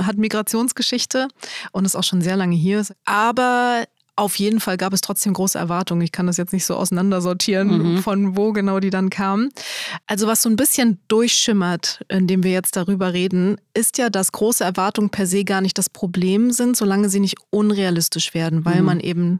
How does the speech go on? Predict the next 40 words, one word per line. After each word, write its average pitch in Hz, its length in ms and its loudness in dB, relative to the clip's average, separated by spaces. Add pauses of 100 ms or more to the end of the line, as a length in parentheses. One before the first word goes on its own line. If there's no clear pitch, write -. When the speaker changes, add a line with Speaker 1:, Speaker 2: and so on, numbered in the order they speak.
(120)
Speaker 1:
noch 180 240 0
nicht 185 160 0
so 190 100 -2
richtig 190 300 -4
versteht, 185 520 -4
wie 185 300 0
bestimmte 185 500 -2
Dinge 190 220 0
funktionieren, 196 840 2
weil 185 120 -2
das 190 160 -2
Netzwerk 196 400 -2
fehlt, 180 480 -2 (380)
wie 196 100 2
man 208 180 4
sozusagen 190 640 0
sich 190 180 -2
durch 196 200 -2
diese, 180 440 0 (440)
ähm, 180 400 2 (640)
in 240 160 4
der 240 100 2
Berufsbiografie 202 920 0
durch 208 220 0
die 214 100 -2
verschiedenen 202 460 0
Etagen 202 580 0
nach 180 140 0
oben 214 420 0
hangelt. 185 480 0 (560)
Aber 196 220 0
du 208 100 2
hast 240 160 0
ja 254 100 -2
auch 240 40 -4
mit 233 180 2
jemandem 220 240 4
gesprochen, 214 460 0
dem 202 180 4
das 202 320 0